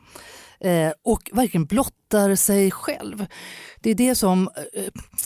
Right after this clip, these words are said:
hans åsikter har varit ganska diskuterade. Han kan vara ganska kritisk mot Sverige.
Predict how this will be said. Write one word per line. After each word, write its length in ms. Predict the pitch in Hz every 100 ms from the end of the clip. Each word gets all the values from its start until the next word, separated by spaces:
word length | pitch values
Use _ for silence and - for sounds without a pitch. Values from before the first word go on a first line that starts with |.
| -
hans 180 | 233 214
åsikter 520 | 262 240 - 262 247
har 60 | 190
varit 120 | -
ganska 500 | 160 147 160 151 180
diskuterade. 680 | 175 - 160 170 190 214
Han 200 | 220 170
kan 160 | 156 151
vara 100 | 151
ganska 220 | 160 -
kritisk 400 | 151 151 151 147
mot 140 | 156 -
Sverige. 540 | 160 170 175 208